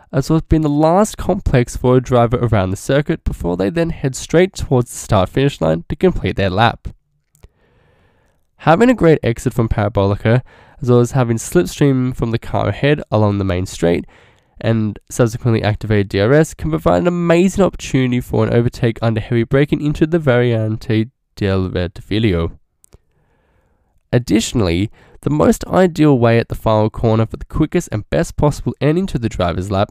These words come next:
is to maximize as much of the track as they can while not exceeding track limits in the process, which will put them in prime position for the run to the line.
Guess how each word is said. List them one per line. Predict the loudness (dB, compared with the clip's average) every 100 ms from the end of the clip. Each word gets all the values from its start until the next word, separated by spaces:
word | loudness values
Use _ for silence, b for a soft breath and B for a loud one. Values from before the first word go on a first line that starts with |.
| -2
is | -2 -2
to | -2
maximize | 0 -2 0 2 2 0
as |
much | -2 0 0 0
of |
the | -2
track | 0 0 0 0 -2
as | 0 0
they | 0 -2
can | -2 -4 -2 -2 -6 _
while | 0 2
not | 2 -4 _ _ _ _ -8
exceeding | -8 0 2 2 2
track | 2 2 2
limits | 0 0 0
in |
the | -2
process, | 2 2 2 0 -4 -4 -18 b b b b b
which | -4 -2
will | -4
put | -2 -2 -2
them | -6
in | -6
prime | -4 2 2
position | 4 2 0 0
for | 2
the | 2
run | 0 -2
to | -6 -10
the | -2
line. | 0 2 0